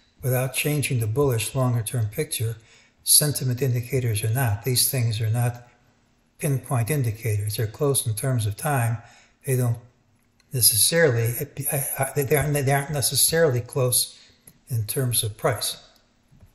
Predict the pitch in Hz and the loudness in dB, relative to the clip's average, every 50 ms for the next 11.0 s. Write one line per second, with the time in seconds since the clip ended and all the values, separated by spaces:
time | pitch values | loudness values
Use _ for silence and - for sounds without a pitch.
0 | _ _ _ - _ _ _ _ - - - - - - - _ _ _ _ - | _ _ _ -20 _ _ _ _ -20 -20 -20 -20 -20 -20 -20 _ _ _ _ -20
1 | _ - 131 120 - - - 151 151 165 160 - - 147 120 117 107 - 165 151 | _ -2 0 2 2 2 4 6 6 6 4 4 -2 -2 -2 -4 -2 0 0 0
2 | 151 151 139 135 135 131 - - 135 123 117 - - 143 131 - 139 117 - - | 2 2 2 2 2 0 -2 -2 -2 0 -2 -2 -4 -4 -4 -2 -4 -4 -2 -2
3 | 131 120 135 127 147 147 - - 143 127 127 120 - 147 120 107 117 117 139 143 | -2 0 0 0 0 -2 -2 -2 -2 0 2 2 2 0 0 -2 0 0 0 0
4 | 131 - - 117 104 - 143 127 120 113 107 - 123 110 113 - - - 170 156 | 0 0 0 -2 0 0 0 2 2 0 0 0 -2 -2 -2 -2 -2 2 2 4
5 | 123 107 - - - - - - _ _ _ _ _ - _ _ _ _ _ _ | 2 2 -2 -6 -8 -10 -12 -20 _ _ _ _ _ -20 _ _ _ _ _ _
6 | - - 127 120 110 - 156 139 127 110 107 120 - - - - - - - - | -4 -2 0 0 0 0 2 2 2 2 0 0 -2 -4 -4 -6 -14 -20 -20 -20
7 | _ _ _ _ _ _ _ - 131 120 - - 143 123 - 175 160 151 - - | _ _ _ _ _ _ _ -4 0 0 2 0 0 -2 -4 -2 0 2 2 0
8 | 135 - - - 156 147 143 143 - 135 117 110 113 110 107 120 123 131 135 139 | 0 -4 -2 0 2 2 2 0 -2 -2 -2 0 0 0 0 0 0 2 0 0
9 | 120 131 120 - - - - - 139 135 135 117 120 113 107 113 104 - 127 117 | 0 0 0 0 -2 -4 -2 0 0 0 2 0 0 0 0 -2 -2 -2 -2 0
10 | 123 123 127 131 120 113 107 117 104 104 - 170 165 151 - - - 120 117 | 0 2 2 2 0 0 0 0 -2 0 2 2 2 2 2 0 0 -4 -4